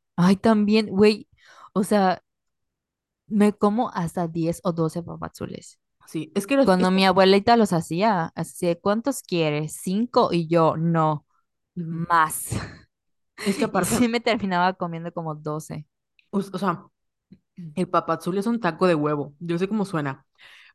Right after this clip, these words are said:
Speaker 2: pero está preparado de una manera en que es el taco de huevo más delicioso del mundo.
Speaker 1: Sí.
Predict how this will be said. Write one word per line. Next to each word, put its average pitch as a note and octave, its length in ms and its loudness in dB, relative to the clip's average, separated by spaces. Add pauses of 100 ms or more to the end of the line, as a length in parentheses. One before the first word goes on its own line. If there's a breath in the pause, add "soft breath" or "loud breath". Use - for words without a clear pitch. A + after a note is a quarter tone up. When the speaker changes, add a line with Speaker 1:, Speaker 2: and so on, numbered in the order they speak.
Speaker 2:
pero F3+ 220 -2
está E3+ 300 -6
preparado E3+ 380 0
de E3+ 80 -2
una E3 100 -4
manera D#3 460 -4 (160)
en F3+ 180 -4
que F#3 80 -6
es G3 60 -4
el F#3 120 -4
taco E3+ 200 -2
de D#3+ 60 0
huevo D#3+ 200 -2
más D#3+ 220 -2
delicioso E3 460 -2
del D#3 100 -2
mundo. D3 320 -6 (920)
Speaker 1:
Sí. D#3+ 580 -6